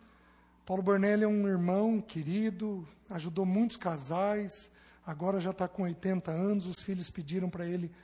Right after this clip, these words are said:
não viajar mais, edificando a igreja. Ele disse que teve um problema com a Dulce. Ele contou isso há algum, algum tempo aí, eu tava num encontro. E eu ouvindo, e ele falou, "Tive um problema com a Dulce."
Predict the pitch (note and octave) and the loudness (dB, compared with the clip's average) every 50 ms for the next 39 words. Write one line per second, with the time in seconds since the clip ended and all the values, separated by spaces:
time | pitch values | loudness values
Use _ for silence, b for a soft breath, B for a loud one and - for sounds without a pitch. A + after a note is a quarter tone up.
0 | B B B B B B - F3 F3 G3 G3+ F3+ D#3+ F3+ E3+ D#3+ D#3 C#3 C#3+ E3+ | B B B B B B -2 0 2 2 2 2 0 -2 -2 -2 -4 -4 -4 -4
1 | E3+ D#3+ D3+ D3+ E3 F3+ F#3+ G3 G3+ G3 D#3 E3 D3+ D3+ D#3+ - - E3+ - - | -4 -4 -4 -4 -2 -2 -2 -2 -2 -2 -4 -6 -8 -8 -10 -10 -12 -14 -10 -6
2 | F3+ F3+ F3 D#3+ D#3 D3 C#3 C3 D3 E3 F#3 G3 G3+ G3 F3 F3 G3 F#3+ B B | -4 -4 -4 -4 -4 -8 -8 -8 -6 -4 -2 -2 -2 -2 -4 -6 -8 -10 B B
3 | B B B B B B B B B B _ A3+ A3 C4+ A#3 A#3+ D4+ C#4+ D4 - | B B B B B B B B B B _ 2 2 2 4 4 2 2 2 0
4 | E4 - C4+ C#4 A#3 A#3+ C#4+ B3+ - B3 A#3 F#3+ A3 A3+ A3+ A#3 A3+ - A#3+ A#3+ | -2 -2 -2 -2 0 0 0 0 2 2 2 4 4 4 4 4 4 4 2 2
5 | A3 F3 F3+ G3 F#3+ F3 - - - - - - - - _ _ _ _ _ _ | 2 2 0 -2 -2 -2 -4 -6 -6 -8 -8 -12 -18 -20 _ _ _ _ _ _
6 | _ _ _ _ _ _ _ _ _ _ _ _ _ _ _ _ b b b b | _ _ _ _ _ _ _ _ _ _ _ _ _ _ _ _ b b b b
7 | b b b b b b b b b _ - - E3 - G3+ G3 F3+ - A3 G#3+ | b b b b b b b b b _ -14 -12 -8 -4 -4 -4 -2 0 2 2
8 | A3 A3 - - A#3 A3+ G3+ G3 E3+ F3+ A#3 C4 A#3+ A#3+ - - G3 F3 F3+ F3 | 2 2 0 0 0 0 0 0 0 0 2 2 2 0 -4 -6 -6 -4 -4 -2
9 | G3+ C4 C4+ A3+ - A3 G#3+ G#3+ - G3+ F3+ F#3+ G#3+ A3 - A3 G#3+ G3 A3 A3 | 0 0 0 2 2 2 2 2 2 0 -2 -2 -2 -2 0 -2 0 0 2 2
10 | A3 A#3 A3+ G3+ - - E3 D3+ C#3 C3+ - - - - _ - G#3+ F#3 G#3 A3 | 4 4 2 2 -2 -4 -6 -6 -6 -8 -10 -14 -20 -20 _ -8 -6 -4 -2 -2
11 | A#3 A3+ G#3+ G#3 F#3 D3+ D#3+ F#3+ A3 A#3 A#3+ A3+ A3+ A3+ A#3 A#3+ G#3+ G3+ G#3+ G#3 | 0 0 0 0 0 0 0 2 2 2 2 0 -2 -4 -6 -6 -4 -4 -4 -4
12 | - - A3+ G#3+ F#3 F3+ E3 E3+ F3 - - A3+ A#3+ C4 A3+ A#3+ A3+ G3+ F#3+ A3 | -6 -6 -6 -6 -4 -4 -6 -6 -8 -8 -6 -4 -4 -2 -2 -2 -2 0 0 0
13 | A3+ A3+ A3 A#3 A3+ A3 E3+ D#3+ E3 C#3+ B2+ - - - - | 0 0 0 -2 -4 -4 -4 -6 -8 -8 -10 -12 -14 -18 -20